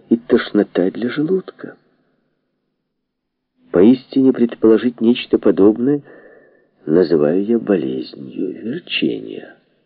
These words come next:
Злым и враждебным человеку называю я все это учение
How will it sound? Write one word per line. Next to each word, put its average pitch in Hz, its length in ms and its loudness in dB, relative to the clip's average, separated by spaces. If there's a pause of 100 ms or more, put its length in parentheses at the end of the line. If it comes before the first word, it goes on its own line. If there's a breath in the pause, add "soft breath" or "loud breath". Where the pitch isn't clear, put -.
(1300)
Злым 107 840 2 (300)
и 110 60 2
враждебным 98 800 0
человеку 135 600 -8
называю 123 540 -8
я 123 180 -8 (440 loud breath)
все - 200 -2
это 64 220 0
учение 64 680 -4